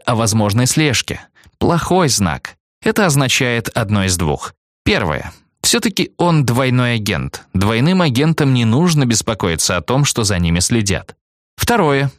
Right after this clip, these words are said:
Он ведет себя беспечно. Но,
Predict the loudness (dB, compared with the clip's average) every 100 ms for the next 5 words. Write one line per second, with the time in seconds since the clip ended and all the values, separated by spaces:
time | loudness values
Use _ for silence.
0 | _ -2 0 2 2 2 0 0 -2 0
1 | -2 -2 0 0 0 -2 -4 -2 -2 -2
2 | -4 -8 _ _ _ _ _ _ -2 2
3 | 4 2 0